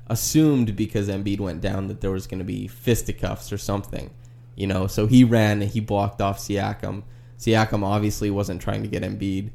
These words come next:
so Siakam walked up the floor, and then Embiid and him, Embiid smiled at him, gave him a,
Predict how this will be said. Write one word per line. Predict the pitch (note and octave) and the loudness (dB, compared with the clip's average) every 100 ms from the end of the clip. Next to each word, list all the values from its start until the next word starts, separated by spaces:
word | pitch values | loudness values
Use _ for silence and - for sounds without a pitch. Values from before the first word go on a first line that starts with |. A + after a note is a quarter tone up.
| - - - | -14 -18 -8
so | G#2+ | -4
Siakam | - G#2+ G2+ G#2 | 0 2 2 -2
walked | G2 G#2 - | -4 -4 -4
up | F#2 | -6
the | G2+ | -8
floor, | - G2+ G2 | -6 -4 -2
and | G2+ | -2
then | G2 | -4
Embiid | G2 G2 F#2+ F#2 | -4 -6 -6 -6
and | G#2+ | -4
him, | G2 G#2 G#2 G#2 | -4 -6 -8 -6
Embiid | G#2+ G2+ - | -4 -4 -4
smiled | G2 G2+ G2+ | -6 -6 -6
at | G2+ | -6
him, | G2+ G2 | -6 -6
gave | G2 | -6
him | G2 | -6
a, | G2 - | -8 -12